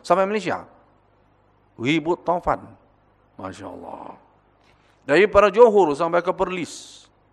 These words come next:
Merintasi benua.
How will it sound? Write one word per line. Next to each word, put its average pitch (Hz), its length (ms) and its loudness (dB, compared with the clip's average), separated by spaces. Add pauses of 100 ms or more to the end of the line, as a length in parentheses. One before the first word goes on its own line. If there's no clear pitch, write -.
(840)
Merintasi 123 800 -4
benua. 110 480 -8